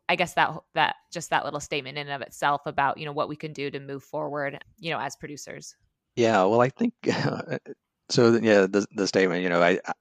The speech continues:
Speaker 2: I don't think of sustainability as a, a destination, that there's no such thing as sustainable agriculture. And that's because agriculture today is more sustainable than it was last year, and it will be more sustainable next year. But I also think that, you know, for many,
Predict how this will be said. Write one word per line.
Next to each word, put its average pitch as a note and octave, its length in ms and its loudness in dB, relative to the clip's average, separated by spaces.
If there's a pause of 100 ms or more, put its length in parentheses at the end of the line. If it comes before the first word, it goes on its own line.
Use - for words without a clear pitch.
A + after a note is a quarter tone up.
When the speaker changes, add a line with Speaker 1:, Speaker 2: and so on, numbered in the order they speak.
(160)
Speaker 2:
I G2 140 4
don't G#2+ 260 0
think G#2 220 -2
of F2 140 2
sustainability F2 760 0
as E2 160 0
a, D#2+ 280 0
a F#2 80 -6
destination, E2 640 -2
that D#2 120 -4
there's G2+ 180 -4
no B2+ 140 2
such - 280 -4
thing D#2+ 300 -6
as D2+ 220 -8
sustainable C#2+ 760 -4
agriculture. C2+ 720 -6 (560)
And F#2+ 360 -2
that's A2 200 4
because G#2+ 520 0 (200)
agriculture G2 540 -2
today E2+ 360 0
is E2 140 -2
more F2+ 180 -6
sustainable E2+ 720 -4
than F2 100 -2
it E2+ 100 -6
was E2+ 200 -4
last D#2+ 320 0
year, A2+ 220 4
and F#2+ 80 0
it D#2+ 160 -6
will F#2 220 -2
be E2+ 160 -8
more E2 200 -8
sustainable D#2+ 540 -8
next D2+ 300 -6
year. A#1 240 -4 (140)
But B2 120 2
I D#3 60 2
also D#3 340 4 (100)
think A2 280 0
that, G2 220 6 (140)
you G2+ 140 -6
know, G2 120 0
for - 140 -6
many, A2 420 0